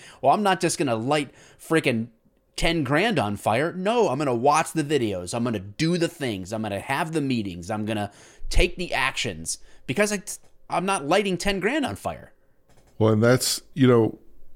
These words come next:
Speaker 2: it's funny you say that 'cause if you, if you look at, you know, our, our coaching programs and you get into the advanced stuff that costs a little more and, uh, gets a little more one-on-one attention and we're be-, we're holding a little tighter to accountability, getting, returning homework and stuff like that.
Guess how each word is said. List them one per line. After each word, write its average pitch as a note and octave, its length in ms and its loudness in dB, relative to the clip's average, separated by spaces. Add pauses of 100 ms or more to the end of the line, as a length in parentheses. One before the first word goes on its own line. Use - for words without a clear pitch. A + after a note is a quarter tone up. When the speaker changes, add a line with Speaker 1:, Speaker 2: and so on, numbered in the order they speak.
(360)
Speaker 2:
it's - 180 -2
funny C#3 240 4
you G2+ 60 4
say A#2 200 4
that G2 180 2
'cause G#2 120 0
if G#2 160 2
you, A#2+ 180 2
if A2 160 0
you B2 80 4
look D#3 220 4
at, - 160 4 (100)
you G#2 120 -10
know, G#2 160 0
our, F#2+ 200 2 (220)
our G2 100 0
coaching G2+ 380 2
programs F#2+ 480 2
and F#2+ 80 2
you F#2+ 60 0
get A2 160 6
into G2 180 6
the F#2+ 100 6
advanced F#2+ 480 2
stuff A2+ 320 2
that - 120 -2
costs G2 320 4
a - 20 0
little G#2 220 4
more A2+ 340 6 (480)
and, F#2+ 300 4
uh, F#2 300 6
gets G#2 280 2
a G#2+ 60 6
little G#2 160 6
more G#2 180 6
one-on-one G#2 380 6
attention A#2+ 500 4
and G2 140 4
we're F#2 100 4
be-, G#2 240 2
we're G2 140 2
holding G2+ 360 4
a G2 40 4
little G2+ 340 4 (140)
tighter G#2 320 4
to G2+ 80 4
accountability, F#2+ 680 2
getting, G2 200 -2
returning F#2+ 400 0
homework F2+ 420 0
and F2+ 140 -4
stuff - 240 -6
like F2+ 200 -2
that. F2+ 240 -2